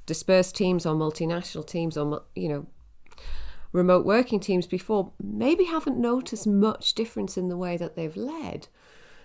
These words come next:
because they've been used to that dispersed nature, albeit they may not be driving around the country or flying around the globe. However,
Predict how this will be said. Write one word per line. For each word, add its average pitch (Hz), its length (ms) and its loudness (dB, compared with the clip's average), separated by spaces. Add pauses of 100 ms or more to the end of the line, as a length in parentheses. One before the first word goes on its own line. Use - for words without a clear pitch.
(100)
because 214 360 0
they've 208 160 -2
been 202 180 0
used 220 300 -2
to 208 80 -6
that 180 200 -4
dispersed 156 520 -6
nature, 165 680 -2
albeit 165 400 -2
they 160 160 -4
may 156 240 -4 (100)
not - 240 -4
be 160 180 -2
driving 151 380 -2
around 156 180 -2
the 147 40 -4
country 151 480 -4
or 143 100 -2
flying 147 440 -2
around 139 320 -4
the - 40 -18
globe. 175 400 0 (1700)
However, 254 640 2